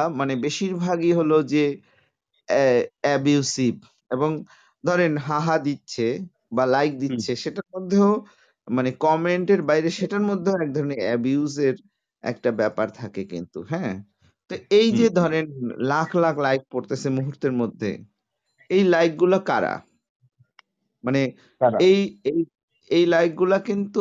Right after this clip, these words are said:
Speaker 1: হলো যে এই যে লোকগুলা, এরা কিন্তু মানে তার ভক্ত একদিক দিয়ে, কিন্তু তার হলো, আহ, মানে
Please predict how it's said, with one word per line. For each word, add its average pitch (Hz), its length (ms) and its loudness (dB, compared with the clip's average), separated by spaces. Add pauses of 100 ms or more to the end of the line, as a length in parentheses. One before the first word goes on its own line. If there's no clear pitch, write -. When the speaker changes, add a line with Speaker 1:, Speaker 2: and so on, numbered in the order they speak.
Speaker 1:
হলো 202 240 2
যে 190 120 0 (260)
এই 175 220 4 (220)
যে 180 160 4
লোকগুলা, 135 440 0 (200)
এরা 160 200 2
কিন্তু 180 460 -4 (600)
মানে 139 220 -2 (340)
তার 151 200 2 (120)
ভক্ত 160 440 -2 (100)
একদিক 143 380 0
দিয়ে, 120 180 0
কিন্তু 151 280 -6
তার 143 300 -2
হলো, 165 240 -2 (500)
আহ, 120 120 -4
মানে 123 240 0